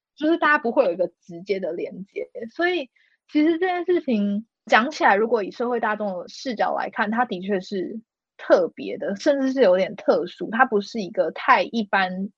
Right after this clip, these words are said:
就是大众会有认知或是想象的职业。那这当中你就必须会触碰到来自非常多的，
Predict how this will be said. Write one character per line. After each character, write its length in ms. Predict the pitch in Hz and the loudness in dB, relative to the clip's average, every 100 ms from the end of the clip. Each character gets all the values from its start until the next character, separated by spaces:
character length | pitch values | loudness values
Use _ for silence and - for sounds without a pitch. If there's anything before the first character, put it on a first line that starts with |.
| _ | _
就 100 | 220 | -2
是 120 | 214 214 | -2 4
大 260 | 240 185 | 6 6
众 240 | 202 190 180 | 4 0 4
会 320 | 233 185 - | 2 2 2
有 220 | 180 165 | 2 2
认 340 | 208 277 190 190 | 6 4 4 -2
知 280 | - 185 220 | -6 -4 0
或 100 | 220 | -2
是 140 | 214 | -2
想 260 | 202 - 196 | -4 -6 -6
象 160 | 190 | -6
的 120 | 160 | -8
职 280 | - - - - | -14 -18 -20 -4
业。 200 | 294 - - - - _ _ _ | -2 -2 -8 -20 -20 _ _ _
那 460 | 254 240 196 190 - _ _ | 4 6 6 0 -10 _ _
这 140 | - 359 | -2 0
当 220 | 294 285 | 0 0
中 160 | 285 269 | 0 0
你 100 | 202 | 0
就 160 | 214 | 0
必 160 | 233 254 | 0 -4
须 340 | - 220 220 | -4 -2 -2
会 220 | 220 247 | -2 -4
触 240 | 196 - 220 | -2 -4 -2
碰 260 | 233 196 | -2 -2
到 400 | 196 185 - 233 - - | 2 0 0 -6 -14 -6
来 240 | 180 175 | -4 -2
自 180 | 214 214 | -2 -4
非 240 | - 220 | 0 -2
常 260 | 233 214 180 | -2 -6 -6
多 200 | 185 170 | -4 -2
的， 280 | 160 - | -2 -4